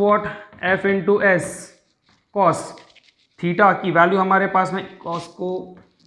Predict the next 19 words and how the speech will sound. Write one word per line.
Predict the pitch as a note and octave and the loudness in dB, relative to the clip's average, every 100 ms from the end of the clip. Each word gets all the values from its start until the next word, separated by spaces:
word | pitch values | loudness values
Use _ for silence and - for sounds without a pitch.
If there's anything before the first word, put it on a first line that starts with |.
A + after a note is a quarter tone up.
| - | -18
ठीक | D#3 C2+ | -16 -16
है, | - C#2+ - _ _ - - _ - | -16 -18 -20 _ _ -20 -20 _ -14
एक | C#3 - | -14 -12
स्टेप | - D3 | -4 -2
बढ़ा | C3 C#3 C#3+ | 0 0 0
देता | C#3 C#3 | 0 -2
हूँ, | D3 | -4
लिख | C3+ | -4
दिया | B2 C3+ C3+ | -4 -2 -2
तो। | D3 - - - _ _ - - - - | -4 -8 -14 -20 _ _ -20 -18 -14 0
Cos | G#3 G#3 G#3 | 2 2 2
theta | G#3 | 2
हमारे | G#3 G#3+ G#3+ | 4 4 4
पास | G3+ G#3 | 4 2
में | G#3+ G3+ | 0 -2
कितना | G#3 G#3 | -2 0
था? | |
वन | G#3+ F3+ F3+ | 2 2 0
एटी। | F3+ F3 | -2 -6